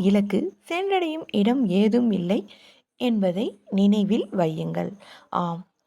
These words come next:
இதுவும் அல்ல, அதுவும் அல்ல, எதுவும் அல்ல என்று எல்லாவற்றையும் கடந்து கடந்து தாண்டி தாண்டி போங்கள். போவதில்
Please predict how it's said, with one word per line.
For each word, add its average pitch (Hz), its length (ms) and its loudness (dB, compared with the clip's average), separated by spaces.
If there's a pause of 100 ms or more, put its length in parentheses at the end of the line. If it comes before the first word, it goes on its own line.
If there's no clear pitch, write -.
இதுவும் 202 500 0
அல்ல, 175 220 2 (480)
அதுவும் 185 480 -2
அல்ல, 170 240 0 (400)
எதுவும் 208 520 0
அல்ல 165 220 0 (200)
என்று 175 320 -4 (420)
எல்லாவற்றையும் 415 800 2 (180)
கடந்து 330 480 0
கடந்து 233 420 4 (240)
தாண்டி 269 420 -2
தாண்டி 190 380 -2 (120)
போங்கள். 170 320 -8 (640)
போவதில் 392 560 2